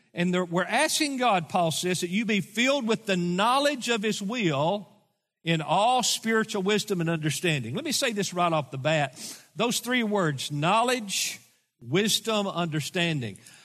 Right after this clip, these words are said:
You can consult scholar after scholar, and it's very hard to find out, well, just exactly what does the word, uh,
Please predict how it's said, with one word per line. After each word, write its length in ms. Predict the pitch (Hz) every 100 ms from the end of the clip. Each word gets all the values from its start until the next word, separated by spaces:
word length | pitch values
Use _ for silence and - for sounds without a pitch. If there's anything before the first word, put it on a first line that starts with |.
| _ _
You 280 | - 190 262
can 200 | 285 220
consult 520 | 202 180 208 190 170
scholar 460 | - - 226 262 240
after 260 | 202 175
scholar, 720 | 165 - 196 190 170 131 135 135 _ _ _ _ -
and 420 | 165 165 165 165 165 165 175
it's 300 | 208 247 -
very 400 | 151 226 262 247
hard 520 | 185 247 240 214 170
to 80 | 151
find 320 | - 202 196
out, 120 | 185
well, 80 | 143
just 240 | 143 254 202
exactly 800 | 156 120 117 214 247 233 190 180
what 200 | 190 170
does 180 | 160
the 120 | - 175
word, 380 | 180 180 160 - - _ _ _
uh, 300 | 160 160 147